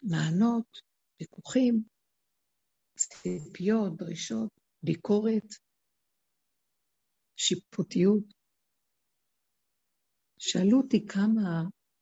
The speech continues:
בנות מתוקות כל כך שהן בדרך, וכל, כל אחת בזמנים אחרים וממקומות אחרים. מאוד קשה להם שיכריחו אותם במקום עבודתם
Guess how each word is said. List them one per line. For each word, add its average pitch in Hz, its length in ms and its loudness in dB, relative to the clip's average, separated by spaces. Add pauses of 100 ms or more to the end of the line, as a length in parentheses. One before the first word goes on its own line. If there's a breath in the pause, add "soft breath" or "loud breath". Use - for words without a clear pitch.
(100)
בנות 165 680 -2 (560)
מתוקות 196 540 -2
כל - 180 -8
כך 175 160 -2
שהן 170 220 -2
בדרך, 165 640 0 (140)
וכל, 277 260 -2 (120)
כל 269 200 0
אחת 220 200 -4
בזמנים 185 640 2
אחרים 196 420 2 (640)
וממקומות 170 1300 0
אחרים. 165 480 0 (1040)
מאוד 202 320 2
קשה 220 280 0
להם 208 260 4
שיכריחו 190 680 -2
אותם 180 260 -2
במקום 175 360 -2
עבודתם 214 720 -2